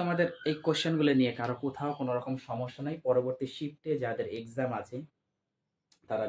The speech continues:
নিঃসন্দেহে বিনা টেনশনে এক্সাম দিতে যাও, ক্লাসগুলি একটু রিভাইজ দিয়ে যাও। যে জনে পরীক্ষা ক্যান্সেল হয়ে গেছে, তাদের সেটা দুর্ভাগ্যের ব্যাপার। Others কোনো জনে কোনো পরীক্ষা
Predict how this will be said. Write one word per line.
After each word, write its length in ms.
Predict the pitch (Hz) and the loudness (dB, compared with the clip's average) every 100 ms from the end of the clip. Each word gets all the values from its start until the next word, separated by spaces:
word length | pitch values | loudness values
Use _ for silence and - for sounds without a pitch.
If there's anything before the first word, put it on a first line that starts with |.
| 123 | 2
নিঃসন্দেহে 640 | 160 - - 139 135 151 147 | 2 0 -2 0 2 0 -4
বিনা 180 | 120 117 113 - | -4 -4 -4 0
টেনশনে 480 | 143 156 - 165 190 - - _ - - _ - 127 | 0 0 0 -2 -2 -10 -20 _ -20 -20 _ -2 -2
এক্সাম 280 | 127 139 135 | 0 0 2
দিতে 160 | 135 139 131 | 2 2 0
যাও, 120 | 147 185 - _ _ _ | -2 -4 -10 _ _ _
ক্লাসগুলি 460 | 120 120 123 127 131 _ 156 | 0 0 -2 -6 -8 _ -14
একটু 240 | - - 127 | -8 -2 0
রিভাইজ 360 | 120 113 147 151 139 | 0 0 0 2 2
দিয়ে 140 | 143 135 | 2 2
যাও। 120 | 151 196 - _ _ - _ | -2 -6 -14 _ _ -20 _
যে 180 | 120 135 151 | 2 6 6
জনে 180 | 160 165 165 | 6 2 2
পরীক্ষা 260 | 139 - 156 | 0 2 -2
ক্যান্সেল 340 | 127 123 139 139 | 0 0 0 0
হয়ে 160 | 143 143 | 2 2
গেছে, 180 | 147 175 - | 2 -2 0
তাদের 200 | 104 127 - | 0 0 -2
সেটা 160 | - 113 | -4 0
দুর্ভাগ্যের 480 | 131 131 139 156 156 | 0 2 0 2 2
ব্যাপার। 260 | 160 156 180 - - - - - - - 120 | 2 0 -4 -4 -18 -20 -18 -20 -16 -4 2
Others 240 | 143 151 - | 4 2 0
কোনো 160 | 143 143 131 | 0 2 2
জনে 180 | 123 131 | 0 -2
কোনো 160 | 123 135 175 - - - - - - - - - _ _ | 0 0 0 -8 -20 -20 -20 -20 -20 -20 -20 -20 _ _
পরীক্ষা 320 | 135 131 - | 0 0 -2